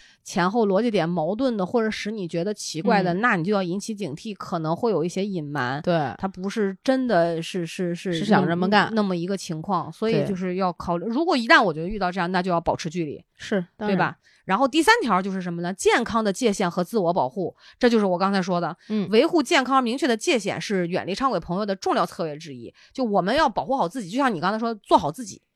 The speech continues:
Speaker 2: 对。
Speaker 1: 不，这个保护好自己的利益和情感，不要让别人这种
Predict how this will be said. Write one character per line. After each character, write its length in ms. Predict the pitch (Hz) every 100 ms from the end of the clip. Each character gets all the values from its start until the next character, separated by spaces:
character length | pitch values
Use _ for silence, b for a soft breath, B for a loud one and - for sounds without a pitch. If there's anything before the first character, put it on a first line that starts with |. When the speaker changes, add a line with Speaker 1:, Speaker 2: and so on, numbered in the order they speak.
| _
Speaker 2:
对。 180 | 220 165 - _ -
Speaker 1:
不， 160 | 160 185 180 190
这 140 | 254
个 180 | 233 214 196 - - _ _ 196
保 140 | 196 180
护 100 | 311
好 120 | 226
自 120 | 359
己 60 | 254
的 100 | 170
利 140 | 233
益 80 | 190
和 120 | 165
情 200 | 175 175
感， 160 | 175 110
不 140 | -
要 200 | 269 269 233
让 220 | 254 220
别 200 | 185 208
人 140 | 254
这 100 | 254
种 180 | 208